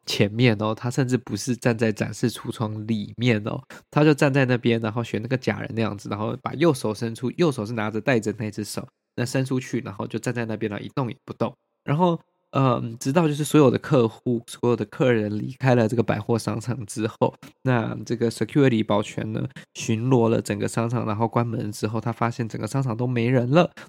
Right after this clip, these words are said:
整个商场都空了，他才，呃，就是从这个僵硬的姿势解除，然后就开始在商场里面去做行窃。那他第一间去了就是这个，这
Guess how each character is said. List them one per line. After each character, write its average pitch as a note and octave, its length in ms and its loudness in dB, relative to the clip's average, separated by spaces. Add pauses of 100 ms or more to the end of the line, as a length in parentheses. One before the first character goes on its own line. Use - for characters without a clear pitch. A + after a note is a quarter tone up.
(100)
整 G#2+ 160 -4
个 A2 60 -4
商 C3 160 0
场 G#2+ 100 -2
都 A2+ 120 0
空 C3+ 320 -2
了， C3 180 2 (260)
他 - 160 4
才， A2 240 0 (300)
呃， G#2 260 -2
就 A2+ 140 -4
是 G#2+ 380 -4 (180)
从 G#2+ 240 -8
这 A#2+ 60 -4
个 G#2+ 80 0
僵 C3 340 0
硬 D3 160 -2
的 G#2+ 100 -2
姿 A#2 240 -2
势 A#2 320 -2
解 G2+ 260 -2
除， A2 320 -6
然 G#2+ 200 -6
后 A2+ 100 -4
就 G#2 120 -8
开 A2 240 -4
始 G#2 200 -8
在 A2 160 -4
商 A2 220 -6
场 G#2+ 180 -6
里 G2+ 100 -10
面 G#2+ 160 -6
去 G#2 160 -8
做 A2 280 -2
行 G2+ 280 -10
窃。 A#2+ 300 2 (260)
那 C#3 60 0
他 C3 160 0
第 E3+ 220 -2
一 - 20 -2
间 D3+ 180 0
去 C#3 200 -2
了 A#2 140 2
就 A2+ 120 -2
是 A2 220 -6
这 A#2+ 140 -4
个， - 180 -4
这 - 140 -12